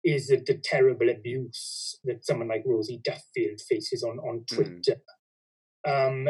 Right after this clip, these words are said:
Speaker 1: means that others are scared.
Speaker 2: But,
Speaker 1: Um,
Speaker 2: okay, so, so that was where I was going with my point about only living in a
Speaker 1: Yeah.
Speaker 2: partially realised liberalism, is in the reality of the world in which a newspaper will run all these articles,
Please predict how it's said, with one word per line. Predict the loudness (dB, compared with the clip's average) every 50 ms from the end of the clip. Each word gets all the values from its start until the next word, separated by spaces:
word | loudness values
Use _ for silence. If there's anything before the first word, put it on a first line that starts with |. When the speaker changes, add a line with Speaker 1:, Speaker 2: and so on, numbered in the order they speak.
| 0
Speaker 1:
means | 0 -2 -2 0 0 -2 0 2
that | 2 2
others | 2 4 4 4 4
are | 4
scared. | 2 0 -2 0 0 0 0 0 -2 -4 -6 -8 -12 _ -14 -14 -12 -12 -14 -14 -8
Speaker 2:
But, | 4 4
Speaker 1:
Um, | 6 8 8
Speaker 2:
okay, | 6 4 2 -2
so, | 2 4 4 4 4
so | 4 0 0
that | 0 0 -2 -2 -4
was | -6 -6 -4
where | -4 -4 -4 -4 -6
I | -6
was | -6 -6 -4
going | -6 -6 -6 -4 -8
with | -8 -10 -10
my | -10 -14 -14 -12 _
point | -12 -12 -10 -12 -12
about | -12 -12 -12 -10
only | -10 -12 -12 -10 -10
living | -10 -10 -10 -10 -14 -14
in | -12
a | 0 4
Speaker 1:
Yeah. | 4 6 6 4
Speaker 2:
partially | 4 0 -4 -8 -8 -8
realised | -6 -6 -8 -8 -10 -12 -12 -10 -6
liberalism, | -6 -6 -6 -8 -10 -10 -10 -10 -10 -14 -14 -16 -18 -20 -20 -20 _ _
is | -4 -4 -4 -2 -6
in | -6 -6 -4
the | -6 -6
reality | -6 -6 -6 -6 -8 -8 -10 -10 -10 -10 -12
of | -10 -8
the | -8 -8
world | -6 -4 -6 -6 -6 -8 -10
in | -12 -8 -6
which | -6 -6 -6 -10
a | -10
newspaper | -10 -10 -12 -14 -14 -14 -12 -14 -14 -12 -10 -8 -8 -8 -8 -10 _ _ _ _ -14
will | -10 -8 -8 -10 -6 -6
run | -6 -6 -6 -8 -14 -20 -20 _ _ _ _ _ _ _ _ _ _ _ _ _ _
all | 2 2 2 2 0 -2 -6
these | -12 -12 -12 -12 -12 -10 -8 -10 -10 -10 _ _ _ _ _ _ -12
articles, | -12 -12 -12 -12 -12 -12 -12 -10 -10 -8 -8 -8 -10 -10 -12 -12 -14 -14